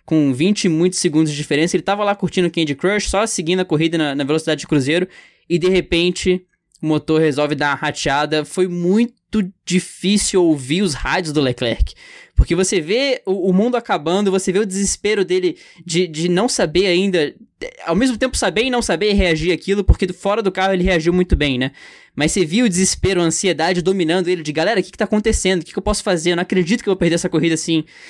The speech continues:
E aconteceu. Vai formar caráter no Leclerc, vai dar uma pancada que ele talvez não esperasse pra amadurecer ainda mais do que ele já é maduro, mas foi de cortar o coração ver o que aconteceu com, com o Leclerc hoje.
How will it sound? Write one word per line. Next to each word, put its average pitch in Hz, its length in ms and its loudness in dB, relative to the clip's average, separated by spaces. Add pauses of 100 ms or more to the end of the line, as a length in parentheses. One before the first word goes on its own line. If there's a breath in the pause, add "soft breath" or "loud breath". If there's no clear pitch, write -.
(220 loud breath)
E 143 220 4
aconteceu. 147 680 0 (600 loud breath)
Vai 165 240 -2
formar 180 320 2
caráter 160 520 0
no 151 80 4
Leclerc, 143 560 0
vai 156 440 0
dar 147 500 -4
uma 170 240 0
pancada 147 500 -2
que 131 340 0
ele 135 200 -2
talvez 143 320 0
não 147 80 0
esperasse 151 640 -2
pra 135 380 -2
amadurecer 139 600 0
ainda 240 320 0
mais 220 340 0
do 190 80 -2
que 185 80 -2
ele 180 140 2
já 151 100 0
é 147 100 0
maduro, 139 460 -2 (440 loud breath)
mas 131 500 0
foi 156 340 0
de 147 160 -2
cortar 143 500 0
o 170 100 2
coração 139 540 0
ver 127 80 2
o 131 40 -2
que 139 60 -4
aconteceu 135 400 -2
com, 123 280 -6
com 123 200 -4
o 120 40 0
Leclerc 120 420 -2
hoje. 196 300 -2